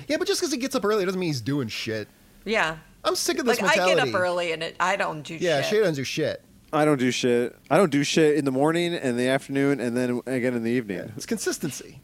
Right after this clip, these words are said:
Speaker 2: What time do you wake up?
Speaker 3: If I, if I'm not working, I gravitate towards, like, eleven or noon.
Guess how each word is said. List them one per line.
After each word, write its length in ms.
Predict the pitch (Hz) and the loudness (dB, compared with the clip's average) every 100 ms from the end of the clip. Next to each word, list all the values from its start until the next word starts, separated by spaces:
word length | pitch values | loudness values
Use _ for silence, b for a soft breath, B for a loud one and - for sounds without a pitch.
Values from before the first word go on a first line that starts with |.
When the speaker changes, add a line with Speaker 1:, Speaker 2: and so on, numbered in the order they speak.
| - | -8
Speaker 2:
What 140 | 226 233 | -6 -2
time 180 | 254 | -4
do 80 | 226 | -4
you 180 | 208 320 | -4 -2
wake 280 | 254 127 143 | -2 -4 -6
up? 280 | 135 - - - | -8 -10 -20 -2
Speaker 3:
If 200 | 139 135 | 0 4
I, 120 | 147 | 4
if 220 | 175 160 170 | 4 4 4
I'm 120 | 202 | 4
not 180 | 220 135 | 4 4
working, 560 | 139 151 175 180 160 - | 4 2 -2 -2 -4 -4
I 160 | 127 131 | -2 -2
gravitate 600 | 104 117 110 - 117 101 | 0 2 2 0 -2 -2
towards, 340 | - 104 90 | 0 0 0
like, 240 | 98 95 - | -2 -4 -4
eleven 680 | 101 104 104 107 104 104 101 | -4 -2 -2 -2 -2 -4 -4
or 240 | 95 92 | -6 -6
noon. 480 | 92 95 95 101 104 | -8 -6 -6 -6 -10